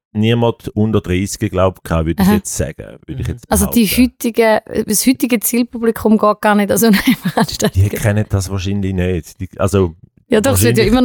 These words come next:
Speaker 2: noch gelesen, aber das sind ja Junge, das
Speaker 1: Ja,
Speaker 2: sind ja
Speaker 1: das sind
Speaker 2: Kinder.
Speaker 1: Ja, da, entweder sind es, äh, Kinder von uns. Also eben, wir haben ja das erlebt. Entweder hören es die, also ich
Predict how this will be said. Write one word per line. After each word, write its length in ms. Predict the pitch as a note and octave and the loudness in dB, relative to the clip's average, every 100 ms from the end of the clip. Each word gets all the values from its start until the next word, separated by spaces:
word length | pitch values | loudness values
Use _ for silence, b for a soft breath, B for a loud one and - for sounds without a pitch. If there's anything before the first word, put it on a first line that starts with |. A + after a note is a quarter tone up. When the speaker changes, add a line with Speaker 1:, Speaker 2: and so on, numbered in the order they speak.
| B3 | 2
Speaker 2:
noch 60 | |
gelesen, 440 | - A3 C4+ G3 F#3+ | 0 0 0 -2 -4
aber 100 | G#3+ | -6
das 120 | G3+ G#3 | -2 2
sind 120 | G#3 | 2
ja 80 | G3+ | 4
Junge, 380 | G3+ C4+ G#3+ | 4 4 4
das 120 | F#3+ B2+ | 0 0
Speaker 1:
Ja, 100 | C#3+ | 2
Speaker 2:
sind 20 | |
ja 40 | |
Speaker 1:
das 60 | - | 2
sind 220 | C4 C4 F#3+ | 4 2 2
Speaker 2:
Kinder. 120 | G3 _ _ | -6 _ _
Speaker 1:
Ja, 220 | A#2+ B2 | 0 2
da, 80 | C#3+ | 2
entweder 260 | C#3 C#3+ D3 | 0 0 -2
sind 180 | C3+ A#2+ | -2 -8
es, 120 | - - _ _ - | -10 -12 _ _ -2
äh, 240 | A#2+ A2+ | 2 2
Kinder 460 | - - D#3 G3+ G#3+ | 0 0 2 2 0
von 160 | C3+ | 0
uns. 280 | B2 C3 A#2 | 2 2 2
Also 180 | - C3 | 0 0
eben, 300 | D3 B2 B2 | 2 0 0
wir 180 | D3 F3+ | 2 2
haben 140 | C#3+ | 2
ja 80 | B2+ | 0
das 180 | B2+ A2 | 0 0
erlebt. 520 | A2+ D#3 - - - - | 2 0 -2 -14 -14 -6
Entweder 340 | G#2+ C3+ B2+ | -4 -2 0
hören 260 | A#2+ A#2+ A2+ | 0 0 -2
es 100 | - | -4
die, 240 | - C3 | 0 2
also 400 | F3+ B2+ A2 G#2+ - _ | 4 2 2 0 -6 _
ich 240 | A#2+ D3 | -2 0